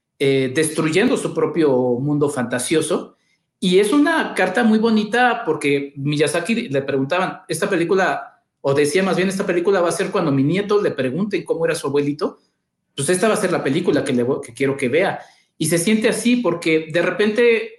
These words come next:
las generaciones que ya somos mayores, ¿no? <laughs> Ya me incluyo, este,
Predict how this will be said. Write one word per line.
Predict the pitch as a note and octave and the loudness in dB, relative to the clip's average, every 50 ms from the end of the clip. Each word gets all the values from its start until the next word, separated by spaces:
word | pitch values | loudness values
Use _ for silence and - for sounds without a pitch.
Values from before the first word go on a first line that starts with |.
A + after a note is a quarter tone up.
| _ _ _ _ _ _ | _ _ _ _ _ _
las | - C#3+ C3+ C#3 | -4 -2 -2 -2
generaciones | - C#3 C3+ C3+ C3 C3+ C3 - E3 E3 F#3 F3+ - - | 0 0 2 2 2 0 0 0 0 0 0 0 -2 -4
que | - C3+ | -2 -2
ya | B2 C#3+ D3 D3+ D3 C#3+ - - | 0 2 2 2 2 0 -4 -8
somos | - - C#3 C3+ C3+ C3+ C#3 - | -10 -6 -4 -2 -2 -2 -2 -2
mayores, | D3+ C3 E3 F#3 F3+ D#3 D#3+ F3+ - G#2 - | 0 2 2 4 4 4 2 0 -2 -4 -8
¿no? | - - | -8 -6
<laughs> | - - | -6 -6
Ya | - - - D#3+ | -6 -4 -2 -2
me | C3 B2 | 0 0
incluyo, | B2 A#2+ A#2+ - - E3 D#3 C#3 B2+ F#3 - - _ - - - - G3 - - - | 0 -2 -4 -4 -2 0 0 0 0 -2 -6 -12 _ -16 -14 -12 -10 -10 -10 -8 -4
este, | - C3+ C#3 C3+ C#3 - - - C3+ C3 B2 B2 B2 B2 B2 B2 | 0 0 0 0 0 -4 -4 -2 0 2 2 2 0 0 -4 -8